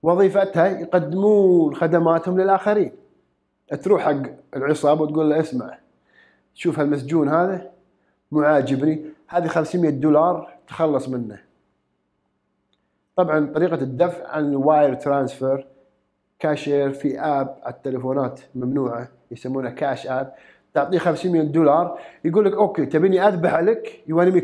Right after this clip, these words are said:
kill him؟ أوكي، هذا ألفين دولار. تبيني أشخطه شخطة قوية،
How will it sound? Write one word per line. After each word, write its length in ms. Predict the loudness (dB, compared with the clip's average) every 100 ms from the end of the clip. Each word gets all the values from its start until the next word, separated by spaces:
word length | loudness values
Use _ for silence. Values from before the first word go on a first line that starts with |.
| 2
kill 140 | 2
him؟ 180 | 2 0 -8 _ _ _ -4
أوكي، 200 | 0 2
هذا 280 | 4 4 2
ألفين 300 | 2 2 2
دولار. 460 | 2 0 -2 -16 _ _ _ _ _ _ _ _ _ _ _ _
تبيني 340 | 2 4 4 2
أشخطه 320 | 2 0 0
شخطة 400 | 0 0 0 0
قوية، 600 | 2 2 4 4 0